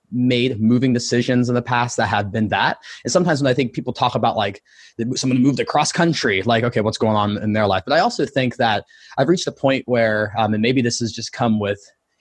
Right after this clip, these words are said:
age as an old twenty-six-year-old, I guess, but, you know, with age, like, realizing whenever, like, I wanna do something, like, like seeing opportunities, right? So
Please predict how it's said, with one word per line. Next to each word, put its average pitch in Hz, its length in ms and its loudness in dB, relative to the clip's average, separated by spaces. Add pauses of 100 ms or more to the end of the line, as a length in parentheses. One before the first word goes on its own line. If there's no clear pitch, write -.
(120)
age 107 380 0
as 101 120 0
an 104 180 -2
old 120 300 2
twenty-six-year-old, 101 760 0
I 95 80 2
guess, 95 240 -2
but, 139 100 0
you 139 60 2
know, 120 220 0
with 147 180 -2
age, 139 300 -2
like, 117 160 -6
realizing 123 640 0 (680)
whenever, 143 480 0
like, 135 160 2
I 120 40 0
wanna 120 200 0
do 123 220 0
something, 135 320 0
like, 117 140 0
like 127 120 -2
seeing 147 200 2
opportunities, 113 540 -2
right? 107 140 0
So 104 280 -2